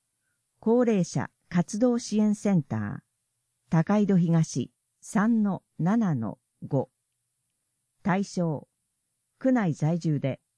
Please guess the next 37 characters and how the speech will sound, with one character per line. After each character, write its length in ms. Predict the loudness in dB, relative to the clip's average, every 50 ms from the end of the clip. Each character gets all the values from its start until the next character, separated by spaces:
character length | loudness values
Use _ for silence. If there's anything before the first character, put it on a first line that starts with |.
| _ -6
六 320 | 0 2 2 2 2 0 -2
十 140 | -2 -4 -6
歳 340 | -6 -4 -4 -4 -4 -4 -4
以 100 | -4 -2
上 200 | 0 0 0 0
の 140 | 0 -2 -4
方。 340 | -8 -10 -10 -10 -12 -12 -14 _ _ _ _ _ _ _ _ _ _ _ _ _ _ _ _ _ _ _ _ _
定 260 | 2 2 4 4 4 2
員、 280 | 2 0 0 -2 -4 -8 _ _ _ _ _ _ _ -6
各 420 | -4 -4 -4 -2 -4 -6 -6 -6 _ 0
二 200 | 4 4 4 4
十 220 | 4 2 0 2
名。 300 | 2 0 0 -2 -4 -6 -10 _ _ _ _ _ _ _ _ _ _ _ _ _ _ _ _ _ _ _ _ -2
申 160 | 0 2 2 2
し 100 | 0 2
込 100 | 2 4
み 120 | 4 4
多 140 | 2 0 -4
数 220 | -2 0 2 2 4
の 140 | 4 2
場 100 | 2 0
合 120 | -2 0 0
は 220 | 0 0 -2 -2 -6 _ _ _
抽 180 | 0 0 0 0
選 260 | 2 0 0 0 2
で 140 | 0 -2 -4
す。 200 | -4 -10 -20 _ _ _ _ _ _ _ _ _ _ _ _ _ _ _ _ _ _ _ _ _ _ _ _ _ -2
申 180 | 2 2 4 2
し 140 | 2 -2 -4
込 140 | 0 2 4
み、 220 | 4 2 2 -2 _ _ _ _ _ _ _ _ _ _ _ _ _ _ -2
往 200 | 0 2 4 2
復 200 | 2 0 -4 -4
は 160 | -2 0 0
が 140 | 2 0 0
き 140 | -2 -4 -8
で。 200 | -6 -6 -8 -8